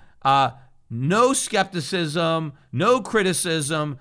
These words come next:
no bears. There's no Coinbase bears. Everyone they interview is a Coinbase bull.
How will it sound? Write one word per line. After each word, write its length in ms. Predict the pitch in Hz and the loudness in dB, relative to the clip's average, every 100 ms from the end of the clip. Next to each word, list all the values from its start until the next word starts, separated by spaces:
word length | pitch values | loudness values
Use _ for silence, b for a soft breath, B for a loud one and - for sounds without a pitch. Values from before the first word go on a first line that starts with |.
| b | b
no 260 | 123 185 262 | -2 2 2
bears. 540 | 254 208 220 151 92 | 2 0 2 0 -2
There's 160 | 165 175 | -4 -2
no 200 | 240 311 | -2 -2
Coinbase 640 | - 254 254 220 214 196 | -4 -4 -2 0 0 -2
bears. 460 | - 156 202 90 - | -4 -2 -2 -4 -8
Everyone 400 | 147 214 262 247 | -6 -6 -2 -2
they 100 | 233 | -2
interview 540 | 160 190 220 185 214 196 | -6 -4 -4 -4 -6 -6
is 160 | 123 | -8
a 60 | 135 | -8
Coinbase 640 | - 196 220 196 196 147 | -10 -8 -6 -4 -4 -4
bull. 480 | 139 175 185 180 180 | -6 -4 -2 -2 -4